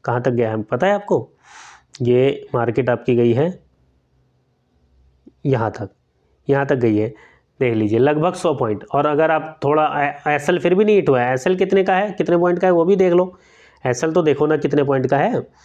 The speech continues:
एसएल देखो, यहाँ तक एसएल है आपका, एसएल है सत्रह पॉइंट का। अब अगर सत्रह पॉइंट का एसएल है आपका, अठारह पॉइंट का, बीस मान लेते हैं, तो चालीस पॉइंट का टारगेट रख लीजिए, ठीक है, या बीस तिये साठ रख लीजिए, वन is to three रखना है वो, ऐसे तो हमारे हिसाब से वन is to टू लेकर चला कीजिए।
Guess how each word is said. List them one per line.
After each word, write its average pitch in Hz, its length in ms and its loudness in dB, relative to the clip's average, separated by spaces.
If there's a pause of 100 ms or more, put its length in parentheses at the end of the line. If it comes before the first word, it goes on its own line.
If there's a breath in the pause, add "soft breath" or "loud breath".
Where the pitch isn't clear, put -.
(720 soft breath)
एसएल 135 280 0
देखो, 123 220 0
यहाँ 139 420 0
तक 143 140 0
एसएल 120 300 -2
है 107 80 -4
आपका, 127 360 -2
एसएल 151 280 0
है 196 220 -2 (220 loud breath)
सत्रह 156 300 -2
पॉइंट 110 260 -2
का। 110 100 -4 (220 loud breath)
अब 147 100 0
अगर 175 240 0
सत्रह 190 400 -4
पॉइंट 180 240 0
का 180 140 0
एसएल 160 240 -4
है 120 120 -2
आपका, 113 260 -2
अठारह 127 280 -2
पॉइंट 127 220 0
का, 147 60 2
बीस 208 260 0
मान 135 120 0
लेते 120 220 0
हैं, 180 80 2
तो 208 80 0
चालीस 214 340 -2
पॉइंट 208 220 0
का 214 100 2
टारगेट 214 380 0
रख 202 100 2
लीजिए, 196 420 2 (540 soft breath)
ठीक 190 100 0
है, 170 140 2
या 165 100 2
बीस 185 240 0
तिये 196 120 2
साठ 202 240 -2
रख 196 120 0
लीजिए, 196 360 0
वन 180 200 4
is 180 100 2
to 185 120 2
three 175 260 2
रखना 160 180 2
है 160 60 2
वो, 160 160 4
ऐसे 160 260 2
तो 196 240 2 (260 loud breath)
हमारे 135 360 0
हिसाब 185 240 0
से 190 120 0
वन 170 240 4
is 170 80 -4
to 214 120 4 (140)
टू 220 140 4
लेकर 170 300 2
चला 139 220 0
कीजिए। 107 340 -2